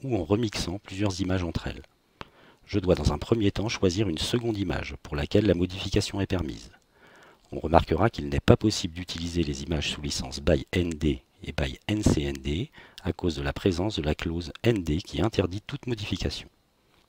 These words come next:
Prenons alors l'exemple de notre image incorporée dans une image sous licence C C by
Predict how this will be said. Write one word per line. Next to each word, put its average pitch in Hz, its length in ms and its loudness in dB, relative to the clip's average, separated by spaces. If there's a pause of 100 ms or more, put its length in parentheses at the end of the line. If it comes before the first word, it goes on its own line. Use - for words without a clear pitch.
(400)
Prenons 104 320 0
alors 82 160 4
l'exemple 90 340 2
de 90 120 4
notre 85 240 2
image 90 260 4
incorporée 87 480 2
dans 98 140 0
une 85 180 -4
image 90 340 2
sous - 140 -4
licence 87 380 -2
C - 160 0
C 110 240 2
by 101 320 6